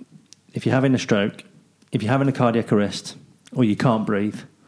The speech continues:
they're the four occasions you should be in A and E.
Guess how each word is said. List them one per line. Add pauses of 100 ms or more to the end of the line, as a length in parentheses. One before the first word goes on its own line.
(580)
they're
the
four
occasions
you
should
be
in
A
and
E.